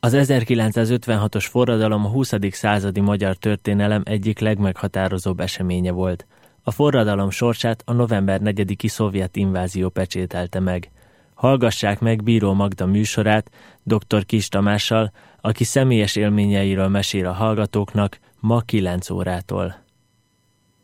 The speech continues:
A mai napon szentmisét közvetítünk tíz órától,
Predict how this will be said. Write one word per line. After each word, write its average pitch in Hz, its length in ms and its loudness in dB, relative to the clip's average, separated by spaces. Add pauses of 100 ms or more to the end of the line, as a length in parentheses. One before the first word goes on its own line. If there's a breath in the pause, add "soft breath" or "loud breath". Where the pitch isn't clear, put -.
(1080)
A - 80 -2
mai 120 240 6
napon 120 420 2
szentmisét 117 600 2
közvetítünk 101 680 0
tíz 117 260 2
órától, 113 600 2